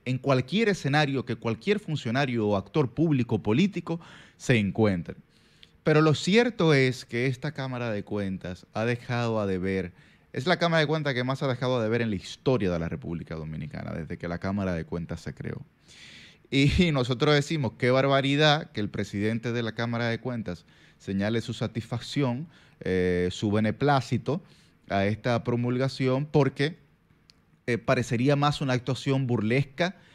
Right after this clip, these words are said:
que de reconocimiento al propio instrumento o pieza legal. Y calificamos esto de burlesco porque conocemos en, en demasía lo que ha ocurrido tanto con los, eh, lo que ocurrió en principio con los casos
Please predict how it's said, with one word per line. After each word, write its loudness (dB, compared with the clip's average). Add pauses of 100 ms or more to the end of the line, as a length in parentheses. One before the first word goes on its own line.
(180)
que 6
de 6
reconocimiento 0
al -6
propio -2
instrumento -4
o -8
pieza -2
legal. 2 (540)
Y 2
calificamos -2
esto 0
de 2
burlesco 0
porque 0 (460)
conocemos 2
en, 0
en 2
demasía 0 (100)
lo -2
que -2
ha 2
ocurrido 0
tanto -2
con -2
los, -2 (300)
eh, 0
lo 4
que 2
ocurrió 0
en 2
principio 0
con -2
los -2
casos -2